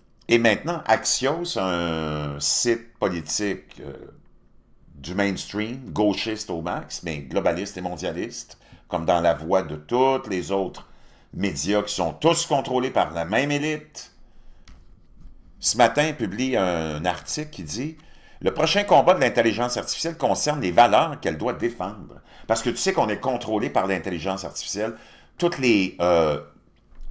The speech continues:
les systèmes de contrôle, hein, les algorithmes, euh, sont tous soumis naturellement, ils sont tous mis en place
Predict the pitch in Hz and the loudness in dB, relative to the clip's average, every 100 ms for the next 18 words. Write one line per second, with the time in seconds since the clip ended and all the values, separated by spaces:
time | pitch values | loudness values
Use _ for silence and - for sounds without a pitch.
0 | - 87 - - 131 110 - 104 87 101 | -6 -2 -2 0 0 0 2 0 0 0
1 | 127 143 104 117 143 - - - - 98 | 2 4 4 2 -2 -12 -20 -12 -4 4
2 | 123 123 101 104 127 143 - 98 85 78 | 6 8 10 8 8 0 -2 -2 0 -2
3 | 76 110 92 - 143 - 107 98 123 107 | -2 -2 -2 -4 0 0 0 -2 -2 -2
4 | - 92 92 117 92 101 87 - 143 - | -2 0 0 -2 -2 -2 -2 -2 -6 -6
5 | 107 107 92 85 117 135 - | -8 0 0 2 2 0 -4